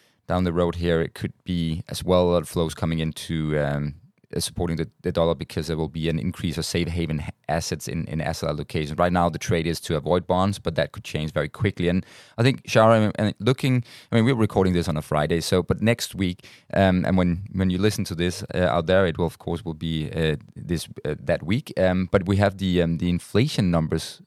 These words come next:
um, coming for, um, for in the U S, and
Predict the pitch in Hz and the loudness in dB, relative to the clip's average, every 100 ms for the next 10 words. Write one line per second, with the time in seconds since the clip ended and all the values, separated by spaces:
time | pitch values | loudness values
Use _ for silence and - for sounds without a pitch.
0 | - 82 82 80 80 - 85 87 87 _ | -4 0 2 0 -2 0 0 2 -2 _
1 | _ - - _ - - 87 82 82 80 | _ -20 -20 _ -6 0 4 6 4 2
2 | 80 76 - - - - _ - - 104 | 0 -4 -10 -20 -20 -20 _ -4 2 4
3 | 87 87 76 80 - - 95 | 4 4 4 0 -4 0 0